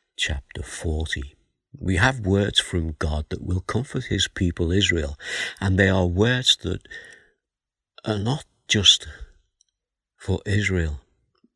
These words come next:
They are words that can bring comfort to us, those of us in his church,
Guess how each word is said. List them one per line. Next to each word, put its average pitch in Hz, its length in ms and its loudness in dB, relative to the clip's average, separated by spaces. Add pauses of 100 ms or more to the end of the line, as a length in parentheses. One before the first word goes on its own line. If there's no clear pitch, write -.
(340)
They 87 140 0
are 85 80 0
words 110 520 -2
that - 140 -8
can 80 180 -4
bring 82 320 -4
comfort - 420 -8
to - 240 -2
us, 85 400 -6 (1600)
those 92 380 -2
of 82 100 -4
us 82 320 -6
in 80 220 -4
his 71 280 -2
church, - 580 -8